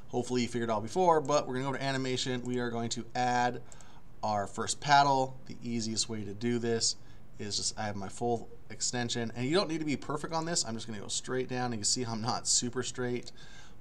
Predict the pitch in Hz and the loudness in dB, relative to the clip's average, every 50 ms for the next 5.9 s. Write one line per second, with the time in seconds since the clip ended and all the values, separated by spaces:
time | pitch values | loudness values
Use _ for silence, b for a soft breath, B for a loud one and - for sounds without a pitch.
0 | - - 123 156 175 165 - - 139 127 123 113 113 113 113 120 120 120 120 117 | -10 -4 2 4 4 4 4 2 0 2 2 2 0 0 0 0 2 2 2 2
1 | 113 110 - - - - - - - - 113 113 110 113 131 151 147 - - 147 | 2 0 -2 -4 -8 -10 -10 -12 -10 -10 -10 -8 -2 0 4 6 6 6 4 4
2 | 147 143 135 - 135 123 110 - 135 143 151 170 185 - - - - 151 147 147 | 0 0 0 2 0 0 0 0 -2 0 0 0 0 -2 -4 -4 -2 0 0 0
3 | - - - 165 165 165 - 135 127 - - - 156 156 131 110 98 95 107 117 | 0 0 0 2 2 2 2 4 4 2 2 2 2 2 2 2 2 -4 -4 -4
4 | 117 120 127 135 147 143 - 139 113 104 123 139 135 147 151 143 - 143 147 156 | -2 0 2 2 2 2 0 -2 -2 -2 -2 -2 -2 -4 -4 -4 -2 -2 -4 -4
5 | - - 123 117 107 104 95 110 110 131 151 - 190 196 208 214 - - | -2 0 0 0 0 0 0 2 2 2 4 4 4 4 4 2 0 0